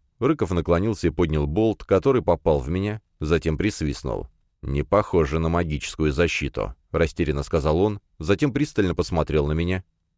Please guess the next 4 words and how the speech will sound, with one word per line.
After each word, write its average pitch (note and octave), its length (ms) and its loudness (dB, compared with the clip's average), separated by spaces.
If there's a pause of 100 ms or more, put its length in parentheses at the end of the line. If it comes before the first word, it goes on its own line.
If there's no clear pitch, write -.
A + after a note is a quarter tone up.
(140)
«Объясните?» E2 920 0 (520)
«Это D#3+ 240 0
специальный D3+ 480 2
артефакт, C3+ 640 -2